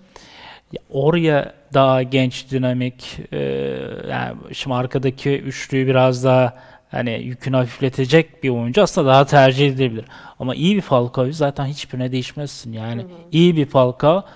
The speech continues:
Speaker 1: Sörloth artı çarpı, e, Vedat Muriç eşittir Falcao. Yani Falcao, iyi bir Falcao'dan bahsediyorum.
Speaker 2: Tabii.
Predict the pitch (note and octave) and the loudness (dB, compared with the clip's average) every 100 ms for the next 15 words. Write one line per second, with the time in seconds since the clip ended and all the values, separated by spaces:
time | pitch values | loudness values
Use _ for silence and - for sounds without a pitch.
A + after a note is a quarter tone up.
0 | - - - D#3+ D#3 C#3 B2+ - C3 C3 | -20 -20 -4 0 2 0 -6 -2 2 2
1 | B2+ D3 C3 - G3 F3 E3+ - C#3+ B2+ | 0 -6 -6 -10 -20 -20 -16 0 2 2
2 | A#2+ B2+ A#2+ - _ _ _ _ C#2+ C#2 | -2 -6 -6 -8 _ _ _ _ -10 -8
3 | C#2 C#2 C#2 C#2 C#2 A#1+ - - - D3 | -6 -6 -6 -6 -8 -10 -14 -18 -20 -20
4 | D3+ C#3+ C#3+ C3 C3 D3 F3 F3+ - - | -16 0 2 2 0 -2 -2 -2 -6 -20
5 | _ A#2+ - C3+ - E3 - A2+ A2+ - | _ -10 -6 -8 -6 -6 -4 -4 -4 0
6 | F#3 G3+ A#2+ - A#2+ - D3 F#3+ F3+ - | 2 2 -2 -2 -2 -2 2 4 6 6
7 | C3+ C3 D3 C#3+ A#2+ A2 G2+ - A#2+ G#2+ | 4 6 4 4 0 -4 -6 -10 -14 -14
8 | G#2 E3+ | -14 -14